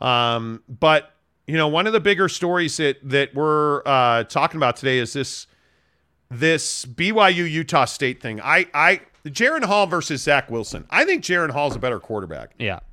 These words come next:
Speaker 1: I mean, as B Y U gets ready to take on Utah State tomorrow night, twenty-three and a half point favorite, the lines come down one.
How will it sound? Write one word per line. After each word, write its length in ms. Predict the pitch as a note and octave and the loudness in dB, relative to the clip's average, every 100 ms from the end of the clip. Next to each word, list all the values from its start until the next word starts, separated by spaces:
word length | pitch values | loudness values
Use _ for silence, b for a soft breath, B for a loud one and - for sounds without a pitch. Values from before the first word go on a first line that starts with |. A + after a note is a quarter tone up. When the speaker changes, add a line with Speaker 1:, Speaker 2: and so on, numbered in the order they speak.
| _ _ _ _ _ | _ _ _ _ _
Speaker 1:
I 80 | D3+ | -2
mean, 140 | E3+ | 0
as 140 | E3 A#2 | 0 -2
B 160 | G3+ | -4
Y 160 | B3+ A#3 | 0 0
U 160 | G#3+ G3 | 0 -2
gets 240 | F3 - | -4 -2
ready 200 | F3 E3 | -4 -2
to 120 | D3+ | -4
take 280 | - D#3+ D#3 | -2 -4 0
on 140 | D3 | 0
Utah 320 | C#3+ D3+ D3 B2 | 0 0 2 0
State 300 | - C#3+ C3+ | 0 -2 -2
tomorrow 260 | C#3+ C3 | -2 -2
night, 220 | B2 A#2+ | 0 -4
twenty-three 480 | - F3+ F#3 E3 E3+ | -4 -4 -4 -4 -2
and 100 | C3+ | 0
a 20 | |
half 140 | C#3+ - | -2 -2
point 180 | C#3 A2+ | -4 -2
favorite, 300 | C#3+ C3+ C3 | -2 0 -2
the 100 | B2 | -2
lines 300 | C3 C3 - | -2 -4 -6
come 200 | A#2+ G#2+ | -8 -4
down 280 | A#2 A2 | -4 -4
one. 320 | F2+ D#2+ F2 | -8 -10 -12